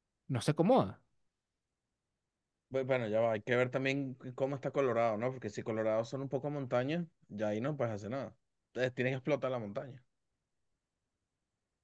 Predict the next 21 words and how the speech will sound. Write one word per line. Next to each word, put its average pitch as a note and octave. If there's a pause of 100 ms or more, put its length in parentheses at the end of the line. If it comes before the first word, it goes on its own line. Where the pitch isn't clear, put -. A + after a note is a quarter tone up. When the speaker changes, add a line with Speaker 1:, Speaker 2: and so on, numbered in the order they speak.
Speaker 1:
¿Por -
qué? C3 (1080)
Speaker 2:
Porque B2+
entre C3
más C#3+
alto D#3+
estás, F3
estás C3
más C#3+
al-, D3+
más C3
sobre D#3
el C#3
nivel A#2+
del A2+
mar, C3
¿me A2
entiendes? B2 (880)
El B2
tema C#3
de F3